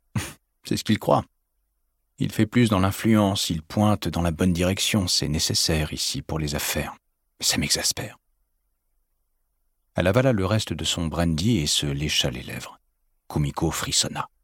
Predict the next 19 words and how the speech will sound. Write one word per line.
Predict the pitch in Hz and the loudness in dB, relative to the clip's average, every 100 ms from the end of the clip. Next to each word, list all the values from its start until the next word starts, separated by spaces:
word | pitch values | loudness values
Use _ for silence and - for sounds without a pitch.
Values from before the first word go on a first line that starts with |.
| _ _ _ _ - | _ _ _ _ 4
Inutile | 147 90 - 76 | 6 6 2 0
d'avoir | 76 78 | 0 -2
peur | - 87 | 0 0
de | 80 | 2
Swain. | - 85 80 82 - _ _ _ _ _ | 0 0 -2 -4 -14 _ _ _ _ _
Yanaka | - 101 127 127 147 | 2 4 4 2 0
n'en | 139 | 0
ferait | - | 0
qu'une | 127 127 | 2 4
bouchée. | 104 - - - - _ _ _ _ _ _ _ _ 143 | 4 2 -4 -4 -10 _ _ _ _ _ _ _ _ 6
Non. | 131 123 _ _ _ _ _ _ _ _ - | 6 4 _ _ _ _ _ _ _ _ -6
Je | 185 - | -2 4
repensais | 160 151 147 170 | 4 4 2 4
à | 135 | 4
ces | - | 4
garçons | 101 98 - 107 | 2 2 2 2
dans | 90 | 2
le | 76 | 0
métro. | 78 - 87 | -2 -4 -6